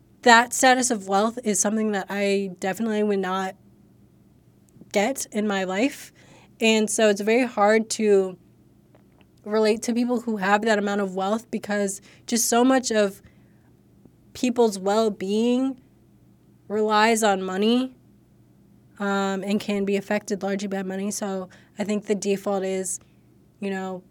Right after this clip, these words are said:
the default way of thinking is if you have a lot of money, more than likely you're happy. And I think what this movie did was it humanized her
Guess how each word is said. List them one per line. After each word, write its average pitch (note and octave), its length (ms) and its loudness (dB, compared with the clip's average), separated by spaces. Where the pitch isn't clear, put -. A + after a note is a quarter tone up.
the G#3 80 0
default G#3+ 380 2
way G3 160 0
of F#3 80 -8
thinking G3 480 -4
is F#3 400 -8
if G3 180 -12
you G#3+ 80 -6
have G#3 100 -6
a G#3+ 40 -8
lot G3+ 160 -4
of F#3+ 80 -4
money, F#3+ 480 -6
more A#3 240 4
than A#3 200 6
likely A3+ 460 4
you're G3+ 320 0
happy. A#3 540 -4
And G#3+ 140 0
I A3 100 0
think A3 380 0
what G#3 220 0
this G#3 180 -2
movie G#3 280 0
did G#3 380 -4
was G3+ 160 -2
it G3+ 160 -6
humanized G#3+ 960 -2
her G3 460 -2